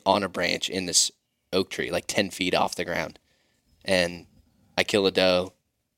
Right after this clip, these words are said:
and, um, she goes, like, thirty yards and dies. It was great. I turn around, and there's two more, like, coming up the same path. So I shoot another one.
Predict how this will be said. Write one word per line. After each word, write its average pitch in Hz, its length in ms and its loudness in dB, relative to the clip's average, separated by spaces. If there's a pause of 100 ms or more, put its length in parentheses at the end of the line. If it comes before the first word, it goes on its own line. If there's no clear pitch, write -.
(440)
and, 90 240 0
um, 82 160 -4
she - 200 4
goes, 98 160 4
like, 85 120 -4
thirty 87 220 0
yards 82 200 -4
and - 100 -14
dies. 78 240 0
It 80 40 -14
was - 100 -4
great. 82 280 -4 (1200)
I 98 60 2
turn 107 220 2
around, 107 320 6
and 98 120 -4
there's 98 180 0
two 120 160 2
more, 107 300 4
like, - 340 -2 (100)
coming 101 280 0
up 92 120 0
the 92 80 -6
same 90 240 4
path. 107 320 4
So - 260 2
I 95 100 4
shoot 107 240 0
another 95 320 2
one. 87 260 -2